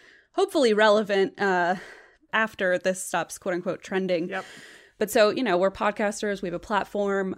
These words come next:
Speaker 1: I think I, as a true crime podcaster, can't just brush something like this aside, even if we do consider ourselves, like, entertainers. Uh, and so, you know, obviously we wanna, we wanna talk about it. I mean, I typically do try to,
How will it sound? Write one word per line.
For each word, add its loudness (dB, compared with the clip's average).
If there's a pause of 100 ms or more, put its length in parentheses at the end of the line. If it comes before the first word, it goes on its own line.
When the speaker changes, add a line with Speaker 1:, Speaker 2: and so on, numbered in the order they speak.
Speaker 1:
I -2
think -4
I, 4
as -2
a -10
true -6
crime -4
podcaster, -4
can't -2 (140)
just -12
brush -2
something -6
like -6
this -8
aside, -2
even -6
if -10
we -4
do -4
consider -10
ourselves, -6
like, -4
entertainers. -4 (600)
Uh, -4
and 0
so, 4
you 0
know, 0
obviously 2
we 4
wanna, 2
we -2
wanna 2
talk 2
about 2
it. 0
I -2
mean, -2
I 2
typically -6
do -6
try -2
to, -6